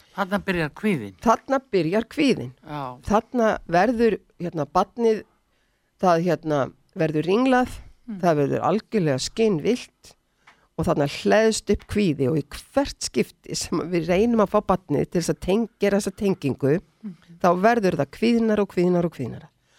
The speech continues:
Speaker 2: Nema hvað að ég er ekki sálfræðingur, en í sálfræðinni þá er það sem er að gerast þarna, það er kallað skilyrðing.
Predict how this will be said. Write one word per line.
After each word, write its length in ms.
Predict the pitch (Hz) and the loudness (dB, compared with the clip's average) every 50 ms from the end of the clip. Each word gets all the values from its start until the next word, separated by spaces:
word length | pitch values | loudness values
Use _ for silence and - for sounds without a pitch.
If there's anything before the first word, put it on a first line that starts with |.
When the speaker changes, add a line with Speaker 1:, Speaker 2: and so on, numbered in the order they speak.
| _ _ _ _ _ _ _ _ _ _ _ _ - | _ _ _ _ _ _ _ _ _ _ _ _ 2
Speaker 2:
Nema 240 | 196 190 214 226 220 | 2 4 4 4 2
hvað 260 | - 214 190 202 196 | 2 2 2 4 4
að 220 | 196 190 196 175 - _ _ _ _ _ _ _ _ _ _ - | 4 4 2 0 -2 _ _ _ _ _ _ _ _ _ _ -2
ég 120 | 196 190 185 | 0 2 2
er 60 | 185 | 2
ekki 200 | 208 - - 202 | 0 0 -2 0
sálfræðingur, 580 | - 208 208 214 208 202 208 202 277 320 440 - _ - | 0 0 2 2 2 0 2 0 -2 -4 -4 -6 _ -4
en 320 | - 160 160 190 220 277 359 - _ _ _ - | -2 0 2 2 2 0 0 -4 _ _ _ -6
í 60 | 180 | -6
sálfræðinni 680 | - - 226 233 254 254 - - 226 220 214 202 196 185 | -4 0 2 2 0 0 0 0 2 2 2 2 2 0
þá 240 | - 202 190 185 - - _ | 2 2 2 2 0 -2 _
er 200 | - 185 202 208 214 | -2 0 0 0 0
það 180 | - - 202 208 | 0 0 -2 0
sem 220 | - 214 185 170 _ - | 2 0 0 0 _ 0
er 140 | 180 190 180 | 0 2 2
að 120 | 170 - | 0 0
gerast 320 | - 202 226 247 202 - | 0 0 2 2 0 -2
þarna, 240 | - 131 131 139 139 | -2 -6 -4 -4 -2
það 80 | 170 175 | -2 -2
er 240 | 170 - - 277 302 | -4 -2 -2 -4 -4
kallað 220 | - - 165 165 | -2 -2 -2 -2
skilyrðing. 600 | - - - 294 262 180 135 - 87 85 - - | -2 0 0 2 2 2 2 0 -4 -8 -10 -12